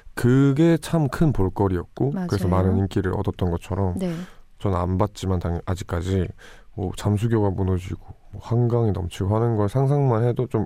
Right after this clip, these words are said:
Speaker 1: 궁금해요.
Speaker 2: 혹시 인셉션 보셨어요?
Speaker 1: 네, 인셉션 봤어요.
Speaker 2: 거기서 건물이 이렇게
Speaker 1: 네.
Speaker 2: 와장창창 무너지죠.
Speaker 1: 네.
Speaker 2: 그런 장면들이 구현되고 있어요.
Speaker 1: 오,
Speaker 2: 네.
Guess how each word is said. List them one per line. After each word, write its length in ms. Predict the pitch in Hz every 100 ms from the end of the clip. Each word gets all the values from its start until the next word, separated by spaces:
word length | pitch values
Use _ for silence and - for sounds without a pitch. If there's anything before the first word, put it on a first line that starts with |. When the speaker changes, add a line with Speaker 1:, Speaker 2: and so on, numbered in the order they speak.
| -
Speaker 1:
궁금해요. 520 | - 147 156 123 90 - - - - - - -
Speaker 2:
혹시 240 | - - -
인셉션 560 | 208 226 311 - 247
보셨어요? 480 | - 170 165 - 170 147
Speaker 1:
네, 140 | 95
인셉션 280 | 90 87 85
봤어요. 300 | 80 - -
Speaker 2:
거기서 300 | 226 240 233
건물이 580 | - 208 214 233 220 190
이렇게 360 | 190 202 202
Speaker 1:
네. 380 | 180 - - 110
Speaker 2:
와장창창 640 | 110 110 92 90 233 226 175
무너지죠. 480 | 170 170 165 160 - 95
Speaker 1:
네. 160 | 87 92
Speaker 2:
그런 340 | - 262 302
장면들이 640 | 247 180 185 196 185 175 170
구현되고 640 | - 185 196 196 170 156
있어요. 260 | 151 - - - -
Speaker 1:
오, 220 | 92 95
Speaker 2:
네. 280 | 92 95